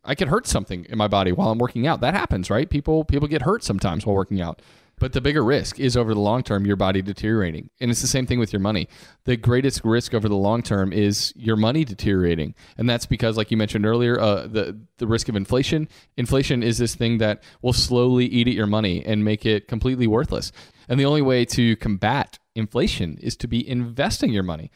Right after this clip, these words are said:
saving your money. You're trying to get somewhere close to keeping up with inflation. We have to take, quote unquote, risk with our money in order to win in the end. And Warren Buffett has this great quote. He says, "Risk comes from not knowing what you're doing." And so we want to kind of help you understand a little bit about risk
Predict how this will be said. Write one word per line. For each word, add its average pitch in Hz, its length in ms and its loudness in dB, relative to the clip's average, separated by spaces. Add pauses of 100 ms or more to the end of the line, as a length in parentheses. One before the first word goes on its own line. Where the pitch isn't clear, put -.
(120)
saving 170 360 0
your 156 80 0
money. 135 180 0
You're 127 140 2
trying 165 220 -2
to 165 60 0
get 139 200 -2
somewhere 151 380 0
close 139 320 -2
to 123 100 -10
keeping 120 300 -2
up 135 100 0
with 170 140 -2
inflation. 95 520 -2 (280)
We 123 140 2
have 139 160 0
to 151 100 -12
take, - 400 -2
quote 127 200 0
unquote, 113 360 2
risk 113 560 -4 (100)
with - 160 -8
our 113 80 0
money 123 340 0
in 113 120 -2
order 110 220 2
to 104 280 0
win 104 300 0
in 92 80 0
the 90 180 0
end. 78 200 -4 (260)
And 110 260 0
Warren 143 220 0
Buffett 123 240 0
has 104 120 -2
this 95 120 -6
great 104 400 0
quote. 92 320 0
He 92 40 -2
says, 95 220 -2
"Risk 120 320 0
comes 113 240 -2
from 98 400 0
not 117 240 0
knowing 110 240 0
what 104 180 -2
you're 107 80 0
doing." 156 320 -2 (440)
And - 100 -2
so 139 140 2
we 127 260 2
want 127 220 0
to 120 260 2
kind 117 260 0
of 101 160 2
help - 300 -4
you 120 160 2
understand 117 560 -2
a 107 80 -2
little 117 200 2
bit 113 200 0
about 110 240 0
risk 175 320 -2